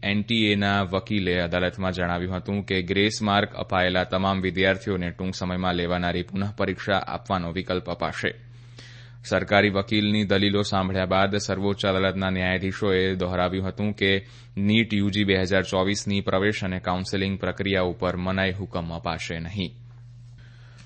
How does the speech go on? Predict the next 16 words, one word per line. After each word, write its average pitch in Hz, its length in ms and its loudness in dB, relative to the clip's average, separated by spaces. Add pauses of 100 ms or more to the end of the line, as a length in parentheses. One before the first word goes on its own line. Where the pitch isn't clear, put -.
(120)
કુવૈતમાં 127 1000 6
વિનાશક 117 680 2
આગમાં 107 480 4
મૃત્યુ 98 400 0
પામેલા 98 440 4
પિસ્તાળીસ 104 640 2
નાગરિકોના 92 640 2
મૃતદેહને 98 680 2
ભારત 95 640 2
આજે 92 540 2
એક 95 360 2
વિશેષ 107 560 0
ફ્લાઇટ 98 380 2
દ્વારા 90 280 2
પરત 95 340 0
લાવશે. 82 420 -2